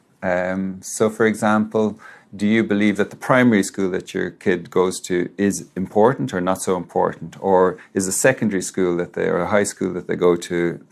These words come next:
the most important or not the most important? Or is it about the university and how they finish off and, and whether it's in South Africa or internationally?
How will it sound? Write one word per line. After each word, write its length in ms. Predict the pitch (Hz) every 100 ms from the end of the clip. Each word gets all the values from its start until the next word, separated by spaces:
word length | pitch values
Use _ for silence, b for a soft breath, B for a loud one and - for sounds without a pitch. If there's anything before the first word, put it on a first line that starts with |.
| - 95
the 80 | 92
most 280 | 87 90 -
important 640 | 87 - 95 - 95 90 -
or 100 | 90
not 260 | 92 98
the 60 | 95
most 220 | 90 87
important? 480 | 87 - 90 80 82 -
Or 200 | 113 110
is 120 | 110
it 100 | 104
about 260 | 98 110
the 80 | 107
university 680 | 98 92 92 110 110 87 90
and 100 | 78
how 160 | 87 92
they 100 | 90
finish 400 | - 95 92 101
off 400 | 101 92 - - B B B
and, 360 | 90 92 85 82
and 760 | - 85 82 85 85 87 - - - -
whether 280 | 95 98
it's 240 | - 104 98
in 100 | 92
South 220 | 90 87
Africa 600 | 101 - 104 98 98 90
or 180 | 95 90
internationally? 800 | 90 - 92 98 - 202 85 -